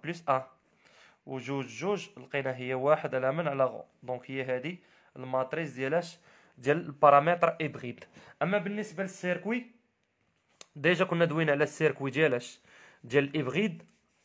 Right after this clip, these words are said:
ديال لي بارامتر ايبريد اش. شنو قلنا؟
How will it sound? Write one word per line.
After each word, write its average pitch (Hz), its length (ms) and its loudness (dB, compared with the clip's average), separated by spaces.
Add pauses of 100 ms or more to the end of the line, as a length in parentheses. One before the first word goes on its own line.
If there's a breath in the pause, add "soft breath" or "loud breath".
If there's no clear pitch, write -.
(360 soft breath)
ديال 131 200 0
لي 139 80 2
بارامتر 135 500 4 (100)
ايبريد 131 400 -4
اش. 202 380 4
شنو 190 200 -4
قلنا؟ 156 340 -2